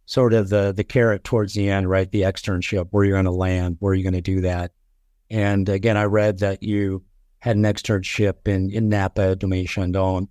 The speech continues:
I'd love your take on was that what you were gonna do because of your California roots? What pulled you and what got you excited about selecting that sort of an externship,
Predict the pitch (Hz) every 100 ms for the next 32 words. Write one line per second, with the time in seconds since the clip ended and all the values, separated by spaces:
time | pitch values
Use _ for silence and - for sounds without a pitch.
0 | - 135 123 135 123 123 107 120 113 113
1 | 104 98 95 - _ _ _ _ _ _
2 | _ - 123 117 104 135 123 - _ _
3 | _ 123 127 127 123 117 113 117 101 110
4 | 113 117 113 104 - 107 101 104 98 92
5 | - 101 95 - 107 98 92 131 180 190
6 | - - 107 156 - - 156 147 139 113
7 | 110 107 - _ _ - 120 123 - -
8 | 113 - 117 92 - 107 101 92 95 -
9 | 113 95 92 - 95 95 90 - 92 87
10 | 92 90 - 95 85 - 90